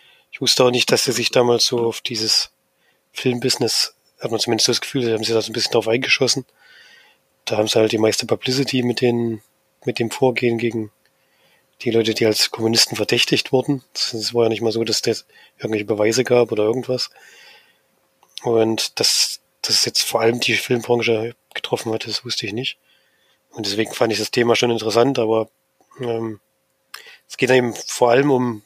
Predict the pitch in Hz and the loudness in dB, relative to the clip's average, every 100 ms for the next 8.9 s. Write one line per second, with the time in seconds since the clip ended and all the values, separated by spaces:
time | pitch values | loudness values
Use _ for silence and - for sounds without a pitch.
0 | _ - 117 123 117 123 147 135 135 135 | _ -8 -4 -2 -2 0 0 2 0 0
1 | - 139 _ _ _ _ _ - - 123 | 0 -2 _ _ _ _ _ -6 -2 -2
2 | - 120 156 147 127 139 143 139 - _ | -2 -2 -2 0 2 2 2 -2 -8 _
3 | _ _ _ _ _ _ - - 127 110 | _ _ _ _ _ _ -16 -6 -4 -4
4 | 117 107 120 123 120 117 110 - 131 113 | -4 0 2 2 2 -2 -2 -4 -4 -2
5 | 110 110 123 - 123 110 _ _ - _ | 0 2 0 2 0 0 _ _ -20 _
6 | - - 123 139 127 127 123 - - _ | -8 -6 -4 -2 2 2 0 -6 -16 _
7 | _ _ _ _ _ _ _ _ _ _ | _ _ _ _ _ _ _ _ _ _
8 | - 120 113 120 117 113 117 113 | -4 -2 2 4 6 6 4 2